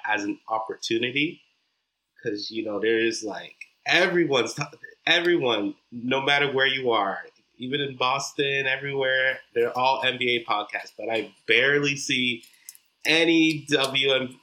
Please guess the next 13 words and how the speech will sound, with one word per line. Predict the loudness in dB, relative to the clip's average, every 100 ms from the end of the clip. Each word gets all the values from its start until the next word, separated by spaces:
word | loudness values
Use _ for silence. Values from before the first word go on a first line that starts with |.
| -2
any, | 0 0 -2 -2
anyone | 0 2 2 0
talk | -2 -4 -4
about | -4 -4
the | -2
W | -4 -4 -6 -6
N | -6
B | -6 -4
A. | -4 -4 -8 -20 -20 -18
So | -6 -2 0 0
this | 0 0
was, | 0 0 2
like, | 2 0